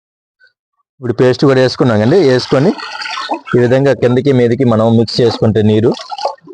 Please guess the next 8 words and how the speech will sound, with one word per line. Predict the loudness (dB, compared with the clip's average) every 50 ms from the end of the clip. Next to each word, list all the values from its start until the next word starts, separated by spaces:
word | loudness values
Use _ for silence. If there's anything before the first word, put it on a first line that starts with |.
| -8 -4
ఆ | -2
వాటర్లో | 0 0 2 0 0 0 0 2 2 2
బాగా | 2 2 2 4 4 4 4 4 4 2 0 -2 -2 -2
మిక్స్ | -2 -2 0 0
అయిపోతుందండి. | 0 2 2 0 0 0 0 0 2 2 2 2 0 -2 -6 -20 -20 -20 -12 -12 -12 -12 -12 -16 -18 _ -20 -18 -18 -18 -18 -20 -20 -20 -20 -20 -18 -14 -10 -6 -6 -4 -4 -4 -4 -4 -4 -6 -6 -8 _ -20 _ -16 -16 -14 -12 -10 -8 -6 -6 -6 -6 -6 -8 _ _ _ _ _ _ _ _ _ _ _ _ _ _ _ -4 -2
చూడండి, | 0 0 0 0 -2 -4 -8 _ -16 -14 -12 -12 -12 -14 -14 -14 -14 -12 -12 -10 -12 -14 -10 -8 -6 -6 -6 -6 -10 -10 -12 -12 -10 -10 -12 -10 -8 -6 -4 -4 -4 -6 -10 -4 -2 0
దీన్ని | 2 2 2 2 2 2
మనం | 2 0 0 0 0